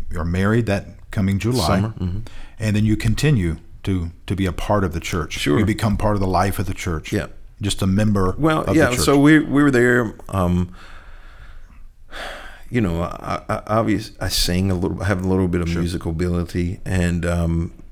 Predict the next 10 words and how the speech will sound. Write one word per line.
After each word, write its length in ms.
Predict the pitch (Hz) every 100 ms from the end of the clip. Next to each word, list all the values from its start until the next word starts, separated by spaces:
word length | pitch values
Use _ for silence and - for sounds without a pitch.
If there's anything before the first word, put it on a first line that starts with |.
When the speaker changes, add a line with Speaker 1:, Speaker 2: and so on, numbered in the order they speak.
| - - -
Speaker 2:
um, 320 | - - - - - - - -
the 160 | 104 104
guy 380 | 92 104 101 98
who 80 | 98
was 200 | 90 95
leading 260 | 92 90
worship 380 | 87 87 - - - -
at 80 | 95
the 80 | 92
time, 440 | - - 101 98